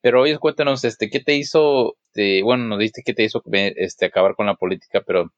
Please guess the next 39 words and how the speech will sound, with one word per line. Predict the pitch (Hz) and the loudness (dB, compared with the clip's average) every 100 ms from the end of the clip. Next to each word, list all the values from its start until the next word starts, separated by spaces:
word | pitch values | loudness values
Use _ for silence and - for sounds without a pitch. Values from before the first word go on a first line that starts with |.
| _ | _
acabaste | - 104 107 113 - | -8 0 0 -2 -8
acá | 127 120 | -8 -6
en | |
Chicago | 123 - - 113 120 123 | -8 -6 -2 0 0 -2
y | - | -6
empezaste | 101 98 98 110 | -4 -4 -4 -6
a | 120 | -2
trabajar | 92 87 87 92 101 - _ | 0 0 2 0 0 -6 _
con | - 107 | -2 0
los | 101 | -2
negocios, | 95 95 104 98 95 | -2 -2 0 -2 -6
¿no? | 92 | -4
Ayudando | 95 92 95 98 107 | -2 0 0 0 0
a | |
gente | 104 95 107 104 | -2 -4 -2 0
a | 92 | 2
agarrar | 87 87 | 0 0
sus | 92 - | -4 -6
negocios. | 95 95 90 90 - | -4 -4 -6 -6 -6
¿Qué | |
te | 123 123 | -2 -2
hizo | 123 - 113 | -2 0 0
irte | 107 104 104 | 0 0 0
a | 87 | 0
eso? | 92 - 87 - | -2 -6 -12 -6
Porque | 110 - | -4 -4
acá | 98 | -4
en | 113 | -6
Chicago | - 127 120 | -2 0 0
podías | - 98 98 | 0 0 0
haber | 98 95 | -2 -2
trabajado, | 101 95 90 90 90 90 - _ _ | 0 0 0 -2 -2 -4 -8 _ _
tú | 110 | -2
sabes, | 110 98 95 | 2 2 0
con | 98 | -6
congresistas | - 90 85 80 - 104 98 - 92 87 - | -8 -4 -2 -2 0 0 0 -2 0 0 -4
o | |
senadores, | 85 101 90 87 90 92 87 - | -6 -2 -2 0 2 2 -2 -4
pero | 92 87 85 | -4 -2 -2